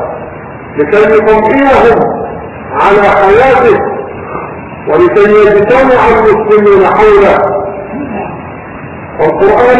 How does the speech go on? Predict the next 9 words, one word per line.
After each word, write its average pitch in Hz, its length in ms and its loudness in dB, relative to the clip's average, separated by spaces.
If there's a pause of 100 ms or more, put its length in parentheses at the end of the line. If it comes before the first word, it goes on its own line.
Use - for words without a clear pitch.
يذكرهم 247 880 2 (1120)
بهذا 214 460 2
الأمر، 254 400 2 (1200)
وهم 202 440 2
صاغرون 233 840 4
لا 233 120 4
يلوون 226 520 4 (160)
على 214 200 2 (160)
أحد 277 260 0